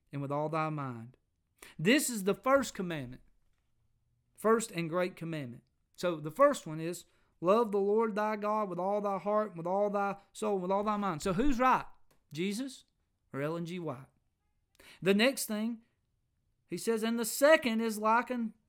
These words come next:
unto it. Thou shalt love thy neighbor as thyself.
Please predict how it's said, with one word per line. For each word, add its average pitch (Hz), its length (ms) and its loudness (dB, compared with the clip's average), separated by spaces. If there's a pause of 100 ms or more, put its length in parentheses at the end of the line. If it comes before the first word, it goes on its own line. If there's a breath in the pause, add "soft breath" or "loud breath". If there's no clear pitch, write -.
unto 254 400 0
it. 170 220 -6 (680 loud breath)
Thou 214 260 8
shalt 262 360 2
love 233 280 4
thy 254 200 4
neighbor 208 380 0
as 190 200 0
thyself. 196 640 -2